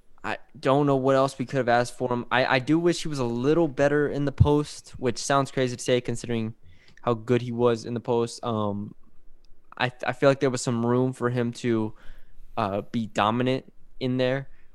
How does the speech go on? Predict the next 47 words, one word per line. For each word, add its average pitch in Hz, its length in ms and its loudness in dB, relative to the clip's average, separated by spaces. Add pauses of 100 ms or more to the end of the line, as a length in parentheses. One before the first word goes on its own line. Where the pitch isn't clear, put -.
(200)
and 110 580 -2
I 120 60 0
don't 117 320 0
feel 120 160 0
like 117 140 -4
he 120 80 -6
was 117 100 -6
dominant. 120 400 2
I 107 80 -4
feel 127 80 0
like 110 120 -6
he 113 80 -6
came 120 240 -2
through 123 160 0
when 117 120 0
they 107 100 -4
needed 123 300 -2
him 147 300 -4
to, 156 420 -4
and 107 140 -8
I 110 40 -6
feel 127 140 -2
like 113 160 0
he 123 80 -6
was 107 240 -4
good 131 380 0
in 135 160 -6
the 135 80 0
post, 151 480 0
but, 110 280 0 (360)
um, 107 320 0
there 127 100 4
were 127 140 2
some 127 160 -6
times 117 260 -4
where 113 140 0
I 107 80 0
kinda 113 260 -2
just 110 220 -6
envisioned 107 600 -4
them 104 220 -4
throwing 110 240 0
him 104 120 -6
the 104 80 -4
ball 101 260 -2
and 101 180 -4
them, 98 300 -8